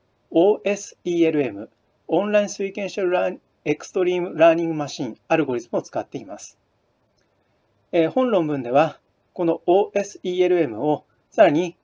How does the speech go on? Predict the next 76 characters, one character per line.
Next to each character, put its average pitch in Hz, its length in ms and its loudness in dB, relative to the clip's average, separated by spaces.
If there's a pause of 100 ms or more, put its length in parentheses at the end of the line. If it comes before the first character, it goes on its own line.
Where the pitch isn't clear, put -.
(340)
オ 202 160 6
ー 214 60 2
ト 220 120 0
エ 214 80 0
ン 208 120 -6
コ 202 240 2
ー - 20 2
ダ 117 140 0
ー - 20 -6
と - 140 -4
組 127 140 -14
み 113 60 -8
合 110 40 -8
わ 101 40 -12
せ - 120 -18
ま 110 120 -10
す。 - 200 -20 (520)
オ 202 140 2
ー 226 40 0
ト 240 100 -2
エ 233 60 -4
ン 226 80 -10
コ 247 160 -6
ー - 20 -6
ダ 127 200 0
ー - 20 -4
は、 147 280 2 (300)
ニ 170 100 0
ュ 214 40 -2
ー - 20 -2
ラ 233 100 -2
ル 226 60 -8
ネ 226 80 -4
ッ 220 80 -10
ト 226 100 -2
ワ 220 80 2
ー 214 40 -10
ク 165 100 -8
を 135 40 -6
用 123 280 -10
い 113 100 -8
た 156 320 -2 (100)
次 139 160 -8
元 185 220 -2
圧 - 240 -8
縮 - 180 -6
ア 175 60 2
ル 175 100 0
ゴ 160 80 0
リ 135 60 -2
ズ 120 80 -10
ム 107 80 -12
の 104 80 -14
一 135 220 -10
種 - 80 -10
で、 - 220 0 (300)
こ 208 100 4
れ 208 40 6
を 208 80 4
使 208 180 -2
っ 185 80 -2
て - 420 -2 (100)
教 175 160 0
師 185 100 -8
な 180 100 -4
し 175 180 -4
異 165 40 -2
常 165 180 0
検 151 300 -4
知 214 80 2
を 214 60 4
実 120 320 -10
現 165 120 -10
し - 120 -18
ま 113 120 -10
す。 - 200 -20